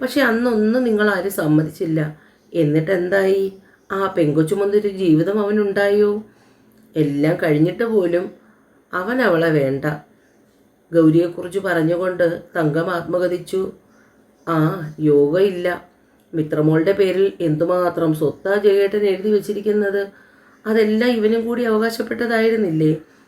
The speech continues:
എന്നിട്ടിപ്പോൾ എവിടെയോ കിടക്കുന്ന അഷ്ടിക്ക് വകയില്ലാത്തതിൻ്റെ കൈപിടിച്ച് കുന്നത്ത് തറവാട്ടിൽ കയറ്റേണ്ട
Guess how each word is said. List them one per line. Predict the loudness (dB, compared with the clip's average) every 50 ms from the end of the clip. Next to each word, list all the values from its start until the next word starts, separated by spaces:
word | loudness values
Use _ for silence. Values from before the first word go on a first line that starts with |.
| _ _ _ _ _ _ -2
എന്നിട്ടിപ്പോൾ | 0 0 0 0 -2 -2 -2 0 2 2 4
എവിടെയോ | 4 2 2 0 0 0 -2 -2
കിടക്കുന്ന | -2 -2 -2 -2 -2 -2 -2 -2 0 -2 -2 -4 -6 -8
അഷ്ടിക്ക് | -10 -10 -10 -10 -12 -14 -8 -4 -2
വകയില്ലാത്തതിൻ്റെ | 0 2 2 4 2 2 2 0 0 0 0 0 0 2 0 0
കൈപിടിച്ച് | 0 0 0 0 -2 -2 -4 -4 -4 -6 -8 -8 -10 -14 -20 -20 -20 _ _ _ _ -4
കുന്നത്ത് | 0 0 2 2 0 0 0 2
തറവാട്ടിൽ | 2 2 2 0 -2 -4 -2 0
കയറ്റേണ്ട | 0 0 2 2 2 2 2